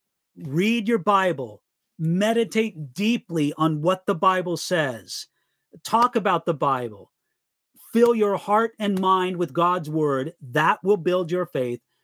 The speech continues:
because it says in Romans chapter ten, faith comes by hearing, and hearing by the word of God.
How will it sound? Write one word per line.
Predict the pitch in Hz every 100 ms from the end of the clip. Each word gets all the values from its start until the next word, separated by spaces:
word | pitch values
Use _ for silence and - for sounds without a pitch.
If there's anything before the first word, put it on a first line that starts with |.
| _
because | 143 165 156
it | 156
says | - 190 185
in | 175
Romans | 156 165 190 175
chapter | 185 180 185
ten, | 160 151 123 127 - _ _ _ -
faith | 185 202 -
comes | 185 190 151
by | 143 170
hearing, | 165 - 214 208 160 143 170 147
and | 143
hearing | - 190 180 147 143
by | 135 139
the | 139
word | 135 131
of | 113
God. | 113 -